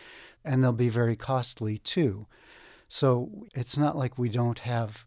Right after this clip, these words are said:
multiple solutions in addition to conserving water. But again, it means that we can't do business as usual. As Kathy pointed out, I think implicit in her remarks is that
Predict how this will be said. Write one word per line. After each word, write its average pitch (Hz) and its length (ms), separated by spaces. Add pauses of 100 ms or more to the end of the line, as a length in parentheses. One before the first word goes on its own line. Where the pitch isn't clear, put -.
multiple 123 540
solutions 123 800
in 120 240
addition 113 580
to 101 300 (140)
conserving 117 720
water. 104 420 (640)
But 117 380
again, 117 640
it - 200
means 127 340
that 113 220
we 110 120
can't 127 440 (200)
do 113 180
business 104 500
as 98 200
usual. 104 580 (600)
As 117 220
Kathy 120 480 (100)
pointed 120 400
out, 110 340
I 107 40
think 113 260
implicit 123 580
in 110 80
her 110 140
remarks 110 560
is - 160
that 110 220